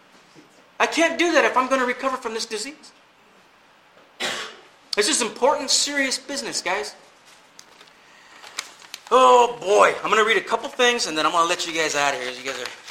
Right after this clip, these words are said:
probably had enough of me already. All right. All right. Alcoholics Anonymous group.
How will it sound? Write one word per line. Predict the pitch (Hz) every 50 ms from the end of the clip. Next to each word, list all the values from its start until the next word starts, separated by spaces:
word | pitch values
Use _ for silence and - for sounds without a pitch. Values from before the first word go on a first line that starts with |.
| - - - - - - - - - - - -
probably | 139 135 143
had | 147 139 135
enough | 139 139 127 -
of | 131
me | 131 135 135
already. | 131 131 127 131 131 127 120 - - - - - - - - - - - - - - - - - - - - - - - - - - - - - - - - - - - - - - - 71 - - - - - - - - - - - - - - - - - - - - - - - - - - _ - 453 349 294 - -
All | 196
right. | 208 175 156 160 160 - - - - - - _ _ _ _ _ _ _ _ - _ _ _ _ _ _ _ _ _ _ _ _ _ -
All | - -
right. | 151 143 135 131 - - - - - - - - _ _ _ _ - - _ - - _ _ _ _ _ - _ _ _ _ _ _ _ - _ _ _ _ _ - - _ _ _ _ - - - - _ _ _ -
Alcoholics | - 226 - 226 233 247 247 233 233 -
Anonymous | 190 190 190 190 196 190 180 180 170 - - -
group. | 160 139 123 151 147 131 107 -